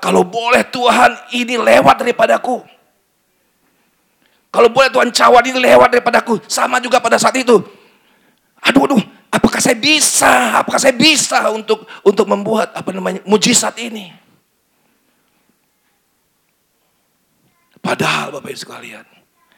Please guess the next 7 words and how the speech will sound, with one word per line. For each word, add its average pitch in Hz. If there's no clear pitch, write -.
kalau 120
kita 135
lihat 139
di 131
dalam, 135
di 131
dalam, 135